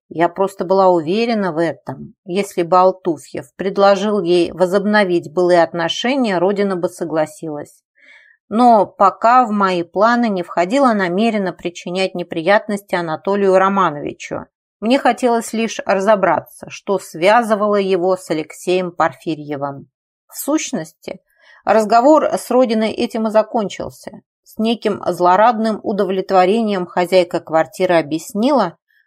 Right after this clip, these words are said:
как лучше представиться в офисе, чтобы быть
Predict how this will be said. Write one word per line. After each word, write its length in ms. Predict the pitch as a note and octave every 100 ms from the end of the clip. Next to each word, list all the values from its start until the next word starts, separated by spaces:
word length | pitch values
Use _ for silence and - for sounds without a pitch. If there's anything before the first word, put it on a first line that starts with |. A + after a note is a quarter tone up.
| _
как 300 | - C4+ -
лучше 460 | G#3 G#3 B3 - C#4+
представиться 1120 | - F#3+ G3 - - G3 G3+ G3 - - F#3+
в 120 | F#3
офисе, 640 | A#3 G3+ - D#3 - - -
чтобы 340 | - - E3+ E3
быть 400 | A3+ A#3 -